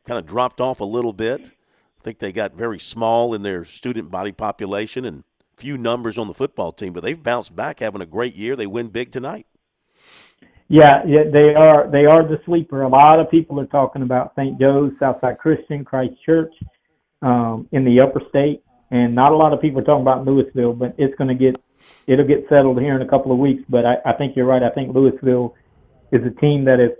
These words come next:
Speaker 2: if one of those top three doesn't, doesn't really focus and play well, Louisville's capable of beating them.
Speaker 1: How do three teams,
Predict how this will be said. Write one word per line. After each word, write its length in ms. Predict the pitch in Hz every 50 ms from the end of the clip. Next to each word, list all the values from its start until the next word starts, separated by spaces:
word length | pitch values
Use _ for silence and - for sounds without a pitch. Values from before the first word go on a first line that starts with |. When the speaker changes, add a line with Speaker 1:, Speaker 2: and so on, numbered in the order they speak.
| - -
Speaker 2:
if 120 | 139 -
one 180 | 131 143 147 151
of 80 | 151 139
those 220 | 143 139 131 -
top 300 | - 143 139 131 - -
three 260 | - 135 139 139 131 123
doesn't, 440 | 135 135 131 127 127 123 120 123 - _ _ _ _ _ _ _ _ -
doesn't 180 | 143 143 143
really 280 | 143 147 143 135 131 135
focus 340 | - 139 135 139 - 143 135 -
and 140 | 139 123 -
play 200 | 135 143 151 147
well, 340 | 131 123 120 120 120 117
Louisville's 460 | 123 131 143 139 131 - 135 127 117 -
capable 440 | - 131 127 127 - 120 120 120 120
of 80 | 113 113
beating 220 | 120 120 - 127
them. 120 | 120 120 - _ _ _ _ _ _ _ _ _ _ _ _ _ _ _ _ _ _ _ _ _ _ _ _ _ _ _ _ _ _ _
Speaker 1:
How 200 | - 127 - -
do 140 | - 151 123
three 320 | - - 123 156 180 170
teams, 600 | - - - 151 139 107 87 82 90 - - -